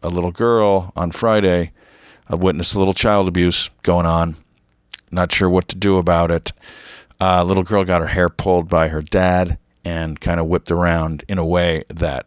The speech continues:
I'm a human being. I've been on the planet forty-eight years, in a way that was more than unsettling. Um, you kinda know,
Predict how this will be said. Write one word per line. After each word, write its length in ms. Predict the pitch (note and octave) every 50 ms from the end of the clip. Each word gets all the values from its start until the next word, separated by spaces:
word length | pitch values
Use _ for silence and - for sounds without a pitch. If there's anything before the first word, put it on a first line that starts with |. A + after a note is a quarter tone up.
| _ -
I'm 140 | G2 G#2
a 40 | A2
human 260 | G2 G2+ G#2 G2+ F#2
being. 340 | F2 F#2 F2+ F2 E2+ D#2+ - - -
I've 100 | - E2+
been 100 | F2+ F2
on 100 | F2 F2
the 60 | E2
planet 300 | - - E2+ E2 D2+ -
forty-eight 300 | - F2 E2 E2 D#2+ -
years, 360 | - D2+ D2 C#2+ C#2+ - - -
in 100 | - F2
a 60 | E2+
way 300 | D#2 D#2+ F2 E2+ D#2+ D#2+
that 280 | D#2 E2 D#2+ D#2+ B1 -
was 440 | - D#2+ D#2 D2 D2 - - - - - _ _ _ _ _ _ _ _ _ _ _
more 300 | - F3+ G3 F3+ F3 -
than 100 | D#2+ -
unsettling. 580 | D#2+ - - - - - C#2 - A1 A1 A#1+ - - - - - - - - - - - - _ _ _
Um, 460 | - F2+ F2+ E2 D#2+ D#2+ D2+ D#2 D#2+ - - _ _ _ _ _ _ - _ _ _
you 120 | G2 G2+
kinda 300 | - - A#2+ A2+ G#2 G2+
know, 320 | G2 F#2+ E2+ C2+ - -